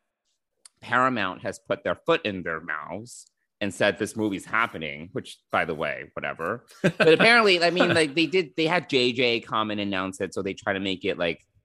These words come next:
Speaker 1: more real. But the thing is, y-, they lose leverage, you know, when you, if they essentially have publicly committed to this movie,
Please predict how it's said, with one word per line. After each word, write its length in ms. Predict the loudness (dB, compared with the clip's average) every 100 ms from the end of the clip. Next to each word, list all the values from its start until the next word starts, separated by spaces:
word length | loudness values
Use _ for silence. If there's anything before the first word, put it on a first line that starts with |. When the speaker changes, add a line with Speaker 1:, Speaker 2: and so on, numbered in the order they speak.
| _
Speaker 1:
more 240 | -4 -2 -2
real. 600 | -4 -4 0 0 -2 -10 _ -20 _ _ 0
But 340 | 4 4 4 0 _ _ -6
the 100 | 0
thing 220 | 2 4
is, 580 | 4 4 2 -4 -12 -16 _ _ _ _ _ _ -12
y-, 320 | -10 -10 -14 0
they 220 | 2 2
lose 340 | 0 0 2
leverage, 520 | 4 4 2 -10 -10
you 60 | -6
know, 160 | -2 -2
when 200 | -2 -4
you, 480 | -2 -2 -2 -4 -4
if 180 | -2 0
they 140 | 2 2
essentially 540 | 0 -2 -2 -4 -8
have 320 | -4 -4 -4
publicly 360 | -4 -2 -2 -4
committed 480 | -6 -8 -4 -4 -4
to 100 | -6
this 200 | -8 -8
movie, 640 | -6 -6 -6 -6 -6